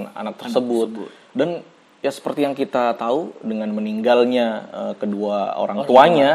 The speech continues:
Speaker 2: tua, ya.
Speaker 1: tentunya kita mendoakan nih anak, eh, anak mereka yang masih bayi,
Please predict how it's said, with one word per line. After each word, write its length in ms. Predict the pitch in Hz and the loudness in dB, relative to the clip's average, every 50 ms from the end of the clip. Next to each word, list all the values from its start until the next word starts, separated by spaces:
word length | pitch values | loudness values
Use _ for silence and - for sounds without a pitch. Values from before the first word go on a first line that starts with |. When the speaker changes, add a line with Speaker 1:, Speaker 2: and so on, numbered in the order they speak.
| 175 | 2
Speaker 2:
tua, 140 | 190 - 117 | -2 -6 -10
ya. 80 | 113 110 | -10 -6
Speaker 1:
tentunya 340 | - 120 107 110 117 123 139 | -4 -4 -2 0 0 0 -2
kita 460 | 143 147 - 165 165 - - - - | -2 2 4 4 4 4 2 -4 -8
mendoakan 480 | 123 123 120 110 117 147 - 185 175 143 | -2 0 0 0 0 0 -2 -2 -2 -2
nih 160 | 131 120 117 - - - _ _ _ _ _ _ _ | -2 -4 -6 -10 -16 -20 _ _ _ _ _ _ _
anak, 300 | - 113 107 107 113 - - - - | -10 -8 -8 -6 -8 -10 -12 -18 -20
eh, 320 | _ - 104 104 104 104 101 98 | _ -10 -8 -8 -6 -6 -6 -6
anak 180 | 107 104 101 | -8 -8 -8
mereka 240 | - 107 104 104 - - | -8 -8 -8 -8 -8 -8
yang 120 | 107 107 | -8 -6
masih 160 | 104 - 120 | -4 -2 -2
bayi, 300 | 113 107 98 101 113 131 | 0 0 0 0 -2 -4